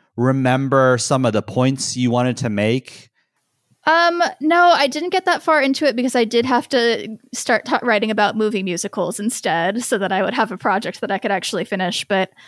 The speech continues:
Speaker 2: um, definitely interested in, like, the concept of the two of them on a procedural. I think that's part of it. So, like, E R is, like, a procedural medical show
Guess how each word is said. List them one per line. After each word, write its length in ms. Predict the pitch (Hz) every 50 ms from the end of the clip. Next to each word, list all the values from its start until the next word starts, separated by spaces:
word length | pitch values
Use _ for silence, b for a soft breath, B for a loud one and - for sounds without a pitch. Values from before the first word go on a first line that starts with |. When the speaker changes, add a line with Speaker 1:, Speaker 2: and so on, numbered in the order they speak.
| B B B B
Speaker 2:
um, 540 | - 208 208 214 220 220 226 220 220 226 - - _ - 233
definitely 520 | - 277 285 294 - 359 359 359 370 381
interested 480 | 320 262 - 254 254 - - 247 226 226
in, 120 | 233 226
like, 240 | 214 208 196 202 -
the 80 | - 233
concept 600 | - - 220 208 214 220 - - 220 220 - -
of 360 | - 202 196 196 202 202 - -
the 100 | 247 233
two 180 | - - 220
of 120 | 214 220 -
them 140 | 247 226
on 100 | 208 196
a 40 | 196
procedural. 840 | - - 226 - - - 233 196 208 226 - 294 302 330 349 359 311
I 60 | 262 262
think 200 | - 240 233 -
that's 200 | 220 - - -
part 240 | - 254 247 247
of 100 | 262 262
it. 240 | 285 285 285 262 -
So, 100 | - 247
like, 220 | 208 202 208 202 - -
E 160 | 226 214 208
R 160 | 202 208 202
is, 120 | 208 208 -
like, 120 | 208 208
a 40 | 208
procedural 460 | - 220 - - 208 - 202 196 190
medical 320 | 190 190 190 202 - 220
show 540 | 226 - - 226 214 - 220 214 214 214 220